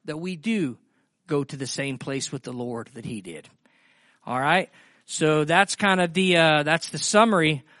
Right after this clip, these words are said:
of the entire intention of this book. And we've made it all the way to chapter five. And we'll begin there tonight. And it says, "Whosoever," say, "I'm a whosoever.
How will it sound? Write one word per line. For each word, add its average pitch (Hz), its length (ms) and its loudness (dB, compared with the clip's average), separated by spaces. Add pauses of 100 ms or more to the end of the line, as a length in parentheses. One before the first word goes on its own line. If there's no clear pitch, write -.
(160)
of 151 180 -2
the 160 120 4
entire 185 480 4
intention 170 540 0
of 135 120 -4
this 139 180 -4
book. 139 360 -2 (720)
And 135 160 -10
we've 165 140 -4
made 180 220 2
it 170 80 2
all 180 160 6
the 185 60 -2
way 190 120 2
to 170 80 0
chapter 185 440 0
five. 156 540 0 (1120)
And 123 140 -10
we'll 135 80 -10
begin 151 340 -2
there 185 160 0
tonight. 185 480 -4 (400)
And 156 140 -10
it 143 100 -12
says, 175 540 -2 (260)
"Whosoever," 254 840 2 (680)
say, 185 220 -2
"I'm 214 280 2
a 175 60 -2
whosoever. 165 760 -6